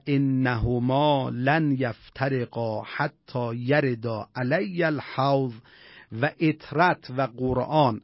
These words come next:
از هم جدا نمیشن هرگز تا زمانی که بر من در حوض کوثر وارد شوند، یعنی تا اون موقعی که لب حوض کوثر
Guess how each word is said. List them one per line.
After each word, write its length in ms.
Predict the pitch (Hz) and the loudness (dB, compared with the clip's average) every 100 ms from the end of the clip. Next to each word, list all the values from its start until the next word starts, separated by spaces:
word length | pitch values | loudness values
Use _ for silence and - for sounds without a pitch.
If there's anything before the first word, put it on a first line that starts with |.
| - | -4
از 200 | 143 117 | -4 -4
هم 360 | 110 135 127 | -6 -2 -2
جدا 480 | 117 113 123 123 135 | -2 -2 0 2 2
نمیشن 680 | 120 123 160 254 233 247 208 | 2 2 4 4 4 4 4
هرگز 640 | 175 175 143 147 139 127 _ _ _ - | 2 0 0 -4 -4 -8 _ _ _ -8
تا 220 | - 147 | 0 0
زمانی 840 | 120 135 139 156 175 147 131 113 | 2 2 4 6 4 2 0 -2
که 240 | - 107 107 110 | -6 -12 -12 -6
بر 320 | 120 139 135 131 | 2 2 2 0
من 440 | 135 151 135 117 | 2 2 0 -2
در 240 | 117 135 | -4 -4
حوض 520 | 123 101 120 143 123 120 | -4 -6 -4 -6 -6 -10
کوثر 640 | 120 - 123 113 135 175 190 | -8 -6 -6 -6 -2 0 0
وارد 440 | 143 127 127 135 - | 4 4 4 0 -4
شوند، 480 | - 113 113 113 - _ _ - - | -12 -12 -14 -18 -20 _ _ -20 -4
یعنی 520 | 131 147 151 175 147 117 | 2 4 4 4 2 2
تا 140 | - | 0
اون 260 | 143 185 156 | 0 2 2
موقعی 640 | 143 139 131 123 135 131 | 4 2 0 -4 -4 -6
که 120 | - 131 | -6 -6
لب 380 | 131 147 165 | 0 2 4
حوض 500 | 147 117 123 139 117 | 4 4 2 2 0
کوثر 760 | 127 - 135 131 - 156 160 | -4 -4 -2 -2 0 2 4